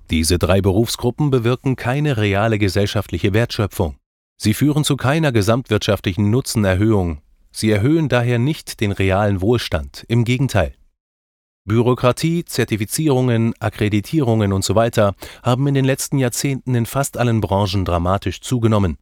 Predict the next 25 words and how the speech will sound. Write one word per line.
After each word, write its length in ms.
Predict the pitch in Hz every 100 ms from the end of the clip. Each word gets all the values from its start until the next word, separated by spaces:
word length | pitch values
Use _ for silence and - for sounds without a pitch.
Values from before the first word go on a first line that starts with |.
| _ _ - - -
Die 100 | 113
Klagen 360 | - 127 135 131
darüber, 500 | 107 104 101 92 80 _
quer 440 | - 110 143 143 131
durch 140 | 101
das 180 | 101 -
ganze 260 | 120 135 113
Gesellschaftsspektrum, 1080 | 101 127 - 113 - - 98 - 101 90
sind 220 | 90 117 -
ausführlich 640 | 135 - - 147 117 104
und 120 | 95
lang. 260 | 113 85 71 _ _ _ _ _ _ _ _ _ _ _ _
Wann 280 | 113 104 147
muss 200 | 147 -
man 160 | 131
mehr 300 | 92 101 139
und 160 | 95 85
gründlicher 500 | - 113 123 110 104
verwalten, 680 | 110 104 135 - 113 69 - -
zertifizieren, 1000 | - 90 90 101 - 156 117 104 92
kontrollieren, 840 | - 113 110 117 156 147 117 101 95 -
akkreditieren 800 | 135 - 135 135 - 175 139 98
und 140 | 95
so 100 | 117
weiter? 400 | 104 120 156 160